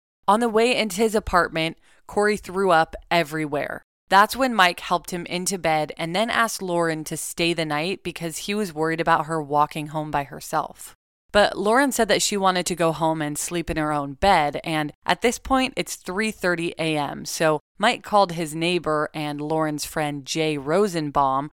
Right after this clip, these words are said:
to see if he could take her back to her place because she kept asking him to come back to her apartment and drink with her,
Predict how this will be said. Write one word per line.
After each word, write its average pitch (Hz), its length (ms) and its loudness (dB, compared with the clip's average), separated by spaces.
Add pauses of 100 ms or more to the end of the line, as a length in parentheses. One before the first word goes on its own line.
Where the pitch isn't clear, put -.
(120)
to 220 120 -4
see 202 220 -2
if 175 100 -2
he 262 300 -4
could 214 180 -2
take 185 280 -4
her 170 120 -2
back 160 280 2
to 160 120 -4
her 208 260 -2
place 151 480 -6
because 170 480 -4
she - 240 -4
kept 220 300 -2
asking 170 460 0
him 165 180 -6
to - 100 -6
come 170 200 -8
back 160 220 2
to 165 100 -6
her 156 160 0
apartment 160 440 -4
and 170 160 -4
drink 208 300 -2
with 160 140 2
her, 147 460 -4